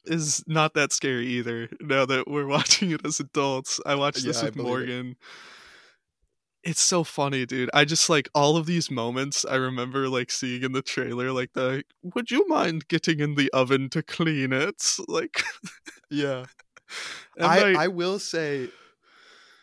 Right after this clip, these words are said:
Speaker 2: I, my only memory of that movie is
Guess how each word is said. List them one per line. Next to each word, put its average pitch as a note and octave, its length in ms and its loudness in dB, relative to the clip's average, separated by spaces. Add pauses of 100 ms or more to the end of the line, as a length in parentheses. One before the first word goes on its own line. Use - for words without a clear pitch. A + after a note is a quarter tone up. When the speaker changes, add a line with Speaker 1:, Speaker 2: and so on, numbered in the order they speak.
(280)
Speaker 2:
I, C#3+ 440 2 (220)
my C#3+ 280 -2 (100)
only D3 380 0
memory C3+ 440 -2
of A#2 140 -6
that A#2+ 180 -6
movie A2+ 420 -6 (580)
is B2+ 400 -4